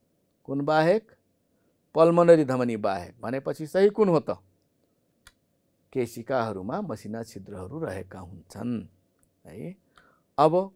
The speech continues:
केही प्रश्नहरू छन्, जुन प्रश्नको उत्तर तपाईँले अहिले लेख्नुभन्दा प्रश्न सार्नुहोस्, त्यसको उत्तर गर्नुहोला र आफ्नो गुरुबा गुरुआमालाई देखाउनुहोला।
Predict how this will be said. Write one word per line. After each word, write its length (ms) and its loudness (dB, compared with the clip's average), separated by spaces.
केही 240 -4
प्रश्नहरू 580 -14
छन्, 240 -10
जुन 180 -2
प्रश्नको 560 -8
उत्तर 280 -8
तपाईँले 440 -8
अहिले 440 -2
लेख्नुभन्दा 760 -10
प्रश्न 300 -2
सार्नुहोस्, 560 -4
त्यसको 280 -10
उत्तर 340 -6
गर्नुहोला 640 0
र 100 0
आफ्नो 520 -2
गुरुबा 300 -8
गुरुआमालाई 600 -14
देखाउनुहोला। 720 -6